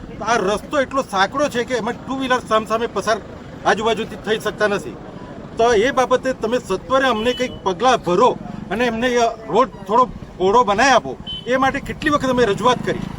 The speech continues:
એમને કીધું કે, "અમે આપેલો છે." આપેલો છે, પણ એ રોડ ક્યારે થશે? જ્યારે કંઈક આવું એક્સિડન્ટ થઈ જાય અને કોઈકનું મોતની આપણે રાહ જોવી, આ શું યોગ્ય છે? અને સત્વરે આ રોડ પર પગલાં નહીં લેવામાં આવશે,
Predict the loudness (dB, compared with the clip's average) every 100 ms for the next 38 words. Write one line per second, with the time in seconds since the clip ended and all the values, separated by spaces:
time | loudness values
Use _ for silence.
0 | -8 -2 0 0 -2 -2 0 4 6 4
1 | 4 2 2 -2 -4 -2 -2 -4 -6 -6
2 | -4 -2 0 -2 0 4 6 4 2 -4
3 | -8 -12 -14 -14 -10 2 4 4 2 0
4 | 4 4 4 2 0 -2 -2 -2 2 2
5 | 2 0 -6 -6 -4 2 4 4 0 -4
6 | 0 0 0 0 4 4 4 2 4 6
7 | 6 6 2 -2 -6 -14 -16 -16 -16 -16
8 | -18 -16 -6 0 2 2 0 0 2 2
9 | 0 -4 -8 -18 -18 -16 -14 -2 0 0
10 | 0 -2 2 4 6 8 8 6 4 2
11 | 2 2 4 4 4 6 6 6 4 2
12 | -2 -8 -12